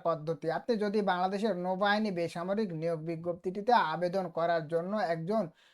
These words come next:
যোগ্য ও আগ্রহী প্রার্থী হন, তাহলে আগ্রহী প্রার্থীদেরকে তাদের প্রার্থিত পদের জন্য কমডোর সুপারিনটেনডেন্ট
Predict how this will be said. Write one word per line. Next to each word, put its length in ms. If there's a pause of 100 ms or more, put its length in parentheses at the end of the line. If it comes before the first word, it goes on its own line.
(160)
যোগ্য 320
ও 180
আগ্রহী 500
প্রার্থী 500
হন, 340
তাহলে 360
আগ্রহী 640
প্রার্থীদেরকে 760
তাদের 440 (500)
প্রার্থিত 440 (200)
পদের 400
জন্য 280 (280)
কমডোর 480 (920)
সুপারিনটেনডেন্ট 1200